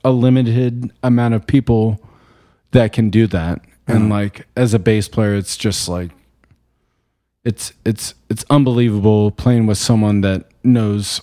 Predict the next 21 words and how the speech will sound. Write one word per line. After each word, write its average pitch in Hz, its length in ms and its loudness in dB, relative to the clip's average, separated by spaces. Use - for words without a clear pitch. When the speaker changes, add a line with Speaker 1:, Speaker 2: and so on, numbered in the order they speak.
Speaker 1:
all 117 220 2
the 110 140 0
tunes 110 500 0
and 110 100 2
all 110 240 2
keys 110 560 0
and, 98 440 -2
Speaker 2:
Yeah. 107 340 0
Speaker 1:
you 127 100 4
know, 98 280 -2
I, 104 300 0
yeah. 92 340 -2
Speaker 2:
So, - 280 2
Speaker 1:
Just 127 220 2
Speaker 2:
so, 135 440 0
uh, 120 360 0
so 120 340 0
y-, 131 300 -12
you, 120 300 -4
you 120 260 -4
do 139 380 0